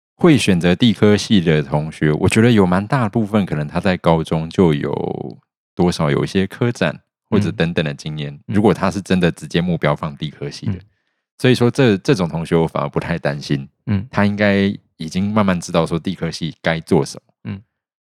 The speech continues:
Speaker 1: 反而是如果你今天是假设指考好了，你不知道要怎么填，
Speaker 2: 嗯。
Speaker 1: 你就想说，“哦，我好像高中地科还可以啊。”
Speaker 2: 嗯。
Speaker 1: 然后就来填一下。
Speaker 2: 嗯。
Speaker 1: 那这时候你可能就要想清楚一点。
Speaker 2: 是。
Speaker 1: 对，因为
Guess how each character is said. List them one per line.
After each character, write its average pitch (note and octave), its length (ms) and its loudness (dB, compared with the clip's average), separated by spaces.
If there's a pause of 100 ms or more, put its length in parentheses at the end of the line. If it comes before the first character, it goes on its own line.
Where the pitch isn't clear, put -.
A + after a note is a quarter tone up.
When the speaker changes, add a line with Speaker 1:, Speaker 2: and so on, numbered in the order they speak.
Speaker 1:
反 F2 140 0
而 G2 100 -2
是 C3 240 2
如 G2+ 120 0
果 F2+ 240 4
你 D#2 80 -6
今 G2 140 -10
天 F#2 140 0
是 F2 320 -4
假 D2 140 -4
设 E2+ 160 -4
指 - 260 -14
考 D2 220 -6
好 C2+ 120 -8
了， D#2+ 200 -12
你 D#2 60 -6
不 - 100 -6
知 F2+ 80 -2
道 E2+ 140 2
要 E2 80 0
怎 D2+ 100 -12
么 C#2+ 140 -14
填， D2+ 280 -14 (120)
Speaker 2:
嗯。 A2 100 -10 (260)
Speaker 1:
你 - 60 -6
就 F2+ 60 0
想 E2+ 120 0
说 E2 160 -2
，“哦， G#2 180 0
我 F2 60 -2
好 G2 160 0
像 A#2 160 -6 (240)
高 A#2+ 160 2
中 A#2 180 0
地 B2 160 -2
科 G#2 160 -2
还 E2+ 180 0
可 E2+ 320 -4
以 F2 200 -6
啊。” C#2 220 -4
Speaker 2:
嗯。 G#2+ 200 0 (300)
Speaker 1:
然 F2 100 2
后 E2+ 40 2
就 G2 100 4
来 E2 140 4
填 D2+ 280 -8
一 D#2 100 -14
下。 D#2 260 -10
Speaker 2:
嗯。 F#2+ 140 -12 (280)
Speaker 1:
那 A#2+ 60 -2
这 A#2 140 2
时 G#2 120 0
候 F#2+ 60 4
你 E2+ 120 -2
可 D#2+ 120 -4
能 C#2+ 100 -4
就 D#2+ 80 -4
要 D#2+ 120 0
想 C#2+ 200 -12
清 D#2 220 -18
楚 - 220 -18
一 D#2 60 -10
点。 - 140 -14 (420)
Speaker 2:
是。 - 140 -20
Speaker 1:
对， D2 200 -2
因 G2 100 -2
为 F#2+ 420 2